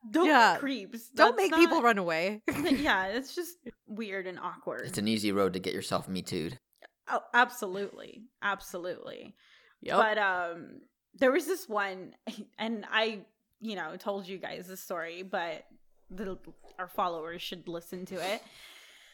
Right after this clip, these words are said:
Speaker 1: There was this one year I went to, I was at Broadway Bar again in L A. I used to frequent very often.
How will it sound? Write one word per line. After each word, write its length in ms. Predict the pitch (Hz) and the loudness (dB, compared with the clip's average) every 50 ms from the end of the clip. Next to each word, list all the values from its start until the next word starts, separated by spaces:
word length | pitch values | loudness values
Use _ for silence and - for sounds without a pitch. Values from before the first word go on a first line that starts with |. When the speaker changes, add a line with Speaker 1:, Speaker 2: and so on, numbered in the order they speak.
| _ _ _ _ | _ _ _ _
Speaker 1:
There 120 | - 339 359 | 4 4 4
was 100 | 359 339 | 6 6
this 180 | 453 453 453 | 4 4 6
one 240 | 254 302 269 277 285 | 4 6 6 6 4
year 320 | 262 233 214 208 220 - - | 2 2 4 4 4 4 6
I 100 | 247 240 | 4 2
went 400 | 233 214 226 226 233 226 233 226 | 2 4 2 0 0 -2 -6 -8
to, 420 | - 254 247 220 220 214 214 214 196 - | -4 -2 0 2 2 2 2 0 0 2
I 80 | 226 220 | 2 0
was 220 | 214 220 196 - - | 0 -2 -6 -4 2
at 220 | 220 254 262 226 | 4 4 4 4
Broadway 400 | 233 226 214 220 214 214 208 202 | 4 2 4 4 2 0 -2 -2
Bar 380 | 190 202 151 147 151 165 175 185 | -2 -2 -2 -2 -2 -4 -4 -4
again 340 | 202 190 202 185 180 185 190 | -4 -2 -2 -2 -2 -4 -6
in 160 | 202 202 202 | -6 -6 -4
L 200 | 185 185 185 180 | -4 -4 -4 -4
A. 260 | 175 175 180 220 254 | -6 -6 -4 -4 -4
I 40 | 208 | -4
used 220 | 185 190 196 - - | -4 -6 -10 -12 -12
to 60 | 233 | -12
frequent 580 | 220 - - 220 208 196 - 214 196 180 - 190 | -14 -12 -12 -12 -12 -10 -8 -8 -8 -8 -8 -10
very 240 | 208 196 190 190 185 | -10 -10 -10 -10 -12
often. 500 | 160 160 - - - 233 247 277 294 | -12 -14 -16 -12 -8 -4 -2 -2 -2